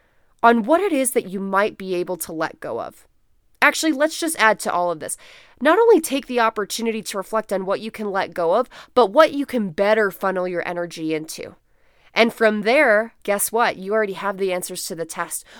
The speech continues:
Once you know where you're funneling your energy into, it's go time, baby.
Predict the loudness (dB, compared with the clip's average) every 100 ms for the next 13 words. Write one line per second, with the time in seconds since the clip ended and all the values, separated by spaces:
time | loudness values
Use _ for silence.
0 | -4 0 0 0 0 4 4 4 2 0
1 | -2 0 0 0 0 -2 -4 -2 -4 -6
2 | -6 -6 -6 -6 -4 -4 -6 -14 0 0
3 | 0 0 0 0 -2 -2 -2 -4 -4 -6